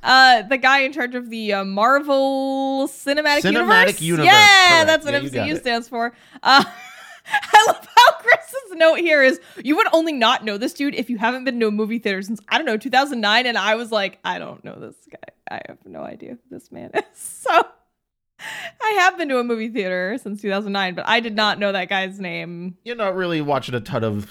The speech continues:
Speaker 2: superhero movies
Speaker 1: No.
Speaker 2: he-, here and there, so you didn't.
Speaker 1: Yeah. Uh, J C Spinks,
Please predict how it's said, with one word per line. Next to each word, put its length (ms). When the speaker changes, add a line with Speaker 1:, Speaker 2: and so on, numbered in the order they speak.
Speaker 2:
superhero 640
movies 340
Speaker 1:
No. 380
Speaker 2:
he-, 220
here 140
and 140
there, 300
so 160
you 220
didn't. 500
Speaker 1:
Yeah. 380
Uh, 220
J 220
C 160
Spinks, 520